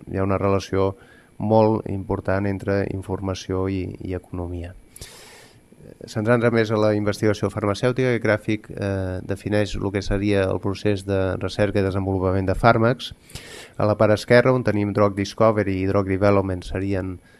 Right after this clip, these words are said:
els processos en els quals, eh, la indústria té que fer inversions molt importants per, eh, provar que un nou fàrmac és potencialment actiu en una malaltia, fins que arriba a aquesta part de la dreta, drug marketing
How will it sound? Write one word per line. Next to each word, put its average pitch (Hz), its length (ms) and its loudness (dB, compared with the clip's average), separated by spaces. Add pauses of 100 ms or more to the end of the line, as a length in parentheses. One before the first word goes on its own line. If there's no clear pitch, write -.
(220)
els - 180 -6
processos 113 540 0
en 107 80 4
els 101 180 2
quals, 107 460 2
eh, 98 240 -2
la 95 100 -2
indústria 98 380 -4
té 98 80 -4
que 95 80 -4
fer 98 160 -4
inversions 95 480 -4
molt 110 180 4
importants 104 720 -2
per, 101 320 0
eh, - 560 -12
provar 104 500 4
que 98 140 2
un 98 480 -2
nou 101 160 2
fàrmac 101 640 0
és - 240 -8
potencialment 95 640 -4
actiu 95 460 -2 (460)
en - 180 -6
una 101 220 -2
malaltia, 113 680 2 (420)
fins 120 240 4
que 120 80 2
arriba 123 460 6
a 113 80 4
aquesta 104 420 2
part 107 240 6
de 95 80 2
la 95 160 4
dreta, 113 300 2 (100)
drug 101 240 4
marketing 95 600 -2